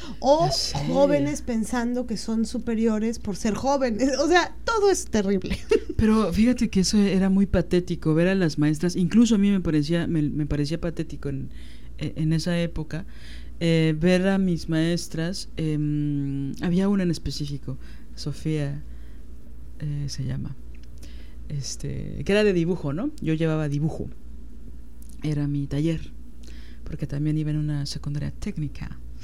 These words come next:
Speaker 1: <laughs>
Speaker 2: Este, mm, y ella siempre competía con, con alguna, ¿no? En el, en el salón.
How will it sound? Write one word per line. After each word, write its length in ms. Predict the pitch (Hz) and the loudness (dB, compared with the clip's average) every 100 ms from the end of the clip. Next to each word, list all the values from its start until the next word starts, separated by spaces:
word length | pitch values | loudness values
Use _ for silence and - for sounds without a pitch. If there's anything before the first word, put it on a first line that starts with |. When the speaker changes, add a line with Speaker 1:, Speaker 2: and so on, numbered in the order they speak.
| - | -6
Speaker 1:
<laughs> 140 | 220 180 - - | -6 -6 -8 -8
Speaker 2:
Este, 680 | 190 170 - - 175 170 165 | -4 -4 -4 -6 -2 -2 -2
mm, 360 | 165 160 160 - - | -2 -4 -4 -4 2
y 160 | 220 | 6
ella 260 | 220 214 226 | 6 6 4
siempre 380 | 226 196 214 202 | 2 0 0 0
competía 880 | 190 175 170 160 185 190 165 151 151 | 0 0 -2 -4 -2 -2 -2 -4 -6
con, 560 | 160 151 151 147 147 | -4 -4 -4 -4 -4
con 200 | 147 156 | -4 -2
alguna, 420 | 151 156 208 185 156 - - - - - - - 165 | -2 0 0 0 -4 -8 -10 -10 -8 -8 -10 -8 -8
¿no? 200 | 196 254 | -8 -8
En 220 | 160 143 | -6 -4
el, 400 | 143 143 139 143 | -4 -4 -6 -6
en 120 | 147 147 | -6 -4
el 100 | 143 | -4
salón. 280 | 180 302 | -4 -4